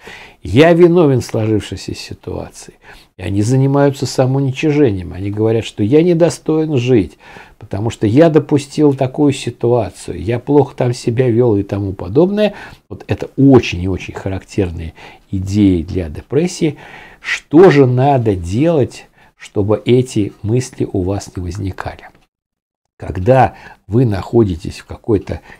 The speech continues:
тяжёлой ситуации и не хотите, чтобы у вас возникла депрессия, обвиняйте в этом других. То есть обвиняйте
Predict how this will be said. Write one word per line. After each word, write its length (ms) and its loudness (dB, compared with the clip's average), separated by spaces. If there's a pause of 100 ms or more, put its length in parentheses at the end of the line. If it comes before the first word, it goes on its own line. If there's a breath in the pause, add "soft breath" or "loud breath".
(140)
тяжёлой 420 -2
ситуации 720 -8
и 80 2
не 200 4
хотите, 800 -2 (240 loud breath)
чтобы 300 -6
у 20 -2
вас 260 -2
возникла 560 -8
депрессия, 640 -4 (340 loud breath)
обвиняйте 960 0 (200)
в 140 -2
этом 340 -4
других. 400 -6
То 80 -18
есть 120 -8
обвиняйте 800 2